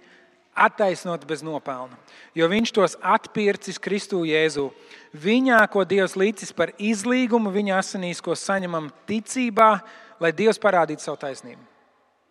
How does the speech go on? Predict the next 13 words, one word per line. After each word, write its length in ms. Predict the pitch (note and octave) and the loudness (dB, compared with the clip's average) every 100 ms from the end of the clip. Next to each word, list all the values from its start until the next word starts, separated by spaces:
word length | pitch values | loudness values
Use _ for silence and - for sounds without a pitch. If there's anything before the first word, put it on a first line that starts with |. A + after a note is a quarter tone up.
| _ _ _ _ _ _ _ _ _ _ _ _ _ _ _ _ _ _ _ _ _ _ _ | _ _ _ _ _ _ _ _ _ _ _ _ _ _ _ _ _ _ _ _ _ _ _
Dievs 300 | D3 G3+ G3+ | -2 -2 0
stāv 300 | - F#3+ F#3+ | 2 2 2
uz 60 | - | 0
svariem, 320 | G3 F#3+ F3 | -2 0 -2
un 80 | E3 | -8
viņš 120 | D3+ | -14
saka, 140 | F3 E3 | -14 -14
"Es 100 | - | -8
nevaru 280 | E3+ D3 C#3+ | -6 -6 -8
no 60 | |
šiem 180 | C3 D3 | -10 -12
svariem 300 | - C#3+ C3+ | -10 -10 -8
nokāpt. 460 | D3 C3+ C3 - | -8 -8 -10 -14